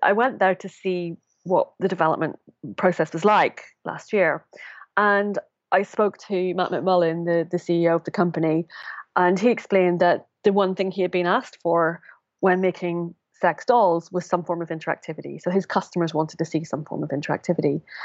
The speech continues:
And so they decided to start working on that. With other developers like Sergio Santos, who made the Samantha robot, he was very interested from an engineering point of view. So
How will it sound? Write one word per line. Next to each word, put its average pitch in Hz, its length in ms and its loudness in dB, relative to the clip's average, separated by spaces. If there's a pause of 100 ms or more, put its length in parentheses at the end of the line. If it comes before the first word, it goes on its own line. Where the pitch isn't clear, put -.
(300)
And 180 220 2
so 175 160 2
they 165 100 4
decided 160 380 -2
to - 80 -18
start - 240 -6
working 160 260 -8
on 151 140 -6
that. 139 340 -6 (760)
With - 480 0 (200)
other 214 240 4
developers 190 1000 0
like 170 340 0
Sergio 175 240 0
Santos, 170 520 -4
who 175 100 -10
made 170 180 -4
the 175 60 -8
Samantha 185 400 0
robot, 170 460 2 (640)
he 262 160 4
was 233 120 4
very 214 200 4
interested 190 340 -6
from 185 140 -8
an 180 60 -2
engineering 175 520 -2
point 151 240 -6
of 151 80 -12
view. - 420 -8
So 170 580 4